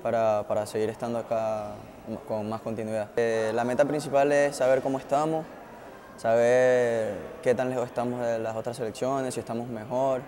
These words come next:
si estamos igual, qué necesitamos para ser mejor que ellos. Eh, tenemos un gran equipo, tenemos un equipo que, que puede hacer grandes cosas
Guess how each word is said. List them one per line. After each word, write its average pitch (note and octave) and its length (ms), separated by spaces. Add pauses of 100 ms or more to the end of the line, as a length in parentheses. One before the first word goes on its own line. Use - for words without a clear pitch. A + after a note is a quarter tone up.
(500)
si A#2+ 140
estamos A2 760 (320)
igual, A#2+ 560
qué A#2 140
necesitamos B2 560
para A2+ 160
ser A2+ 200
mejor B2 380
que C3 320
ellos. C3+ 240 (760)
Eh, G#2+ 680
tenemos A#2 280
un C3 100
gran C3 220
equipo, C3+ 480
tenemos A2+ 580
un A#2 80
equipo A#2 320
que, G#2 240 (280)
que G#2 80
puede A2 420
hacer G#2+ 260
grandes A2 340
cosas B2 520